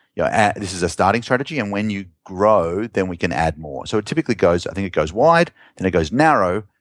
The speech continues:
and then it'll widen up again. So it usually goes wide when we're trying some things out and getting some traction. But honestly, that's like a, a month or two's worth of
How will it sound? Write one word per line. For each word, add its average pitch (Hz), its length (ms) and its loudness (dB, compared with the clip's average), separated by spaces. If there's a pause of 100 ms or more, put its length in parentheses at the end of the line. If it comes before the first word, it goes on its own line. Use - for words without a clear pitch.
(380)
and 98 100 -2
then 98 140 4
it'll 92 320 -4
widen 82 380 -2
up 73 100 -4
again. 71 240 -10
So - 80 -4
it 92 60 -6
usually 120 220 -4
goes 85 180 2
wide 87 260 2
when 87 160 -4
we're 82 240 -4
trying 85 500 -2
some 90 200 -6
things 82 180 -4
out 123 240 2
and 95 100 -4
getting 95 220 2
some 87 140 -6
traction. - 480 -10 (640)
But - 260 2
honestly, 196 460 2 (680)
that's 160 240 2
like 185 140 2
a, - 140 2 (120)
a 120 120 2
month 113 400 2
or 104 160 -2
two's 101 400 0
worth 92 240 4
of 85 360 -6